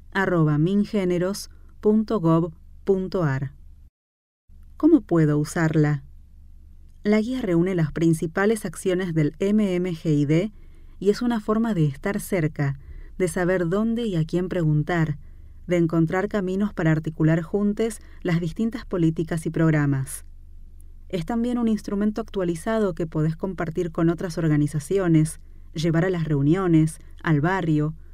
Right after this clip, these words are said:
y usarlo como herramienta esencial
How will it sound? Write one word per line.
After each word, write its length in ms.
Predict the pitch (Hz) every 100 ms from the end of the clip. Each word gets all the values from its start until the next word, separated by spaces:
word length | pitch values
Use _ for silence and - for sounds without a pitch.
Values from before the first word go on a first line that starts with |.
| - - -
y 100 | 196
usarlo 400 | 165 220 247 240
como 240 | 196 170
herramienta 480 | 165 160 165 180 202
esencial 760 | 180 156 147 143 185 190 226